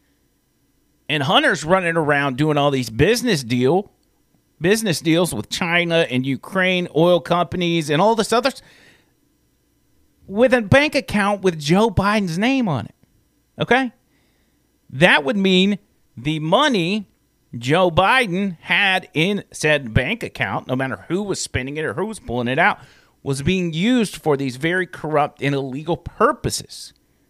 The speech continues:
while he was vice president.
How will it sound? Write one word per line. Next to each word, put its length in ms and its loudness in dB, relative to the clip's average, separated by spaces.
while 800 2
he 160 -2
was 140 -2
vice 340 0
president. 580 -2